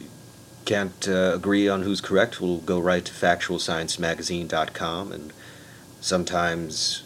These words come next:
I'm the one who's correct, sometimes Alibi is correct, uh, sometimes both of us are a little bit correct, and sometimes both of us are entirely wrong. But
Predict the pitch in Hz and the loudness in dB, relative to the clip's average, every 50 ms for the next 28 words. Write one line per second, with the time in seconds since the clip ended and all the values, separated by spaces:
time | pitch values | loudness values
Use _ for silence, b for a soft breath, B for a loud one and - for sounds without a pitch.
0 | - - - - - - - - 95 101 101 98 98 95 95 98 95 92 92 87 | -16 -20 -20 -20 -20 -18 -6 0 4 4 4 4 4 2 2 2 2 0 0 -2
1 | - - 95 98 104 104 - - 90 87 87 87 - 101 95 98 95 85 92 92 | 0 2 2 2 2 2 0 -2 -2 -2 -2 0 2 4 4 4 4 4 4 4
2 | 92 95 92 92 - - - 98 92 107 113 - - - - - - - - - | 4 4 2 0 -2 -2 2 2 2 2 2 -2 -8 -10 -10 -10 -12 -16 -16 -14
3 | - - - - - 87 87 85 90 87 87 - - - - - - - - - | -14 -14 -12 -8 -6 -6 -6 -4 -4 -4 -4 -4 -6 -10 -12 -12 -14 -20 -20 -20
4 | - - - - - - 92 113 117 113 - 113 98 110 107 - - 98 98 95 | -20 -20 -20 -14 -4 0 4 4 4 4 4 2 4 4 4 2 2 0 2 0
5 | 95 95 104 117 110 92 107 101 - - 104 98 101 104 - - - - - - | 2 2 2 0 2 2 0 0 -2 0 0 2 2 2 2 0 -6 -10 -10 -6
6 | - - 104 104 104 101 104 - 110 107 98 - 101 98 98 95 90 - - B | -6 -6 -6 -6 -8 -10 -8 -6 -6 -4 -4 -2 -2 -2 -2 -4 -6 -8 -10 B
7 | B B B B B B B B B B B - - - - - - 95 107 104 | B B B B B B B B B B B -20 -20 -20 -16 -10 -4 0 2 2
8 | 104 95 101 92 101 98 90 - - 107 98 95 92 92 92 87 85 104 95 90 | 2 2 2 2 2 2 2 0 2 2 2 4 4 2 2 0 0 0 0 2
9 | 87 85 87 80 76 73 65 64 - 67 - - - - - - - - - - | 2 0 -2 -2 -4 -4 -4 -6 -6 -10 -14 -16 -18 -20 -20 -20 -20 -20 -20 -20
10 | - - - - - - - - - 80 85 87 82 - - - - - | -20 -20 -20 -20 -20 -20 -20 -18 -10 -6 -4 -4 -4 -4 -4 -6 -8 -8